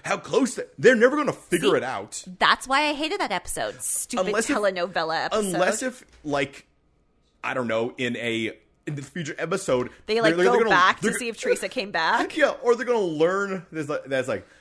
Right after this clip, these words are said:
Speaker 1: "Oh yeah, Julie and Luke, they're sleeping together. And also, guess where they're doing it? Right next to Teresa's apartment, where you were at some point." <laughs> It's like, okay.
Speaker 2: Oh, I, this
Speaker 1: Weird.
Speaker 2: just increases my rage about last episode more.
Speaker 1: Yeah.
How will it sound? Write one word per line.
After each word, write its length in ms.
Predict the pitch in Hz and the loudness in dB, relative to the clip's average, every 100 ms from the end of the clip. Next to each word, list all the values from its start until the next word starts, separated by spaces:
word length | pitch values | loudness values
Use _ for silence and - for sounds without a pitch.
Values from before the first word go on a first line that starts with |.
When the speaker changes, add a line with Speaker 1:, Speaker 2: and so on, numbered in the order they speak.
| - | -10
Speaker 1:
"Oh 120 | 156 170 | -8 -2
yeah, 180 | 180 | 0
Julie 400 | 135 131 185 165 | 0 2 0 0
and 200 | 151 135 | -2 -4
Luke, 200 | 147 151 - - | -2 -2 -4 -4
they're 120 | 185 | -4
sleeping 340 | - 208 170 | -2 -6 -4
together. 260 | 147 123 92 - | -4 -4 -4 -8
And 100 | 160 | -4
also, 320 | 185 190 151 | 0 0 -2
guess 220 | 135 185 | 0 -2
where 80 | 180 | 0
they're 120 | 160 | 0
doing 240 | 143 180 139 | 4 4 2
it? 120 | - - | -4 -10
Right 320 | 170 180 175 | 0 4 4
next 240 | 170 165 - | 2 0 0
to 80 | |
Teresa's 640 | 147 180 151 151 196 196 131 | -4 -2 2 2 2 2 0
apartment, 540 | 135 135 131 113 101 - - | 0 0 0 0 -4 -8 4
where 200 | 226 202 | 8 8
you 220 | 170 240 | 8 2
were 380 | 190 185 269 294 | 8 12 12 12
at 140 | 180 | 8
some 260 | - 180 151 | 6 4 6
point." 460 | 151 160 185 185 - | 8 8 6 0 -10
<laughs> 40 | - - | -12 -10
It's 80 | 135 | -6
like, 220 | 143 554 - _ _ _ _ | -4 -4 -6 _ _ _ _
okay. 440 | 120 120 135 135 180 | -4 0 4 6 6
Speaker 2:
Oh, 480 | 247 330 294 160 190 - - - - - | 6 6 4 2 -4 -14 -20 -20 -14 0
I, 500 | 240 330 427 453 523 - _ _ _ - | 2 4 2 2 0 -2 _ _ _ -4
this 220 | 131 - | 2 6
Speaker 1:
Weird. 160 | 151 | 6
Speaker 2:
just 200 | - - | 6 2
increases 640 | - 220 - 247 220 302 233 | -4 -10 -10 -10 -6 -6 -4
my 180 | 220 190 | -2 -2
rage 580 | 165 185 175 175 185 - | -2 -4 -2 -6 -6 -6
about 360 | 208 196 180 | -2 0 0
last 300 | 190 202 202 | 0 -2 0
episode 460 | 196 - 196 220 190 | -4 -6 -6 -4 -4
more. 560 | 214 185 190 170 190 226 | -2 0 2 4 0 -2
Speaker 1:
Yeah. 240 | 104 113 | -2 -2